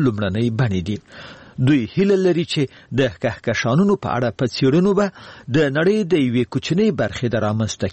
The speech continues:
کېدو او تکامل په اړه معلومات ترلاسه کړي. دا څېړنه د امریکا د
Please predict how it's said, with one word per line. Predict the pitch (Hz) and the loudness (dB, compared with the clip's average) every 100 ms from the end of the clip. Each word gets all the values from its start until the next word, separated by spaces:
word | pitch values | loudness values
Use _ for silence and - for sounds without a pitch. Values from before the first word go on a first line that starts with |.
| - | -2
کېدو | 123 175 | 0 4
او | 190 185 120 | 2 2 -4
تکامل | 101 107 98 104 98 | -4 -4 -2 -4 -6
په | - 123 | -6 -6
اړه | 110 95 | -4 -4
معلومات | 90 113 151 175 175 | -2 0 0 0 0
ترلاسه | 156 139 - 98 | 0 -2 -2 -6
کړي. | - 101 - _ _ - _ - - - - - - | -4 -4 -6 _ _ -20 _ -20 -20 -20 -20 -4 0
دا | 135 - | 0 -2
څېړنه | 131 123 156 165 | -2 0 2 2
د | 175 | 0
امریکا | 160 160 - 156 | 0 -2 0 0
د | 139 143 | 2 0